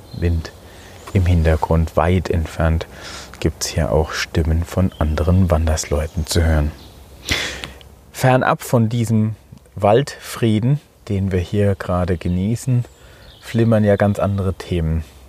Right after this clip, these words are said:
durch unser Alltagsbewusstsein.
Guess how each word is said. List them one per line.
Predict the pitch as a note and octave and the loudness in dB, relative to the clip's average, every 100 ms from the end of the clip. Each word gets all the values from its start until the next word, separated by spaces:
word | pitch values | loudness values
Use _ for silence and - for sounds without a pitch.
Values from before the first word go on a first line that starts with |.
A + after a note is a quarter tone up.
| - - - | -20 -20 -12
durch | E2 E2+ - - - | -8 -8 -8 -10 -8
unser | F#2+ F2+ F2 C#2 | -4 -2 -2 -2
Alltagsbewusstsein. | E2 - E2 - - F2+ E2+ - - - F#2 | -2 -2 -6 -6 -6 0 0 -2 -2 2 2